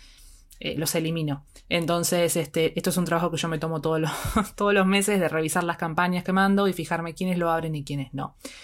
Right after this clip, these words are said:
Entonces dije, "¿Por qué no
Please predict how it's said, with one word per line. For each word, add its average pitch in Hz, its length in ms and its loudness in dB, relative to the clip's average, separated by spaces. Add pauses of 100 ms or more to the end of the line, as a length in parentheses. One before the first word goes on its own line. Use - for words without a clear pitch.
(260)
Entonces 233 480 4
dije, 196 400 2 (280)
"¿Por 196 180 4
qué 233 140 4
no 220 420 4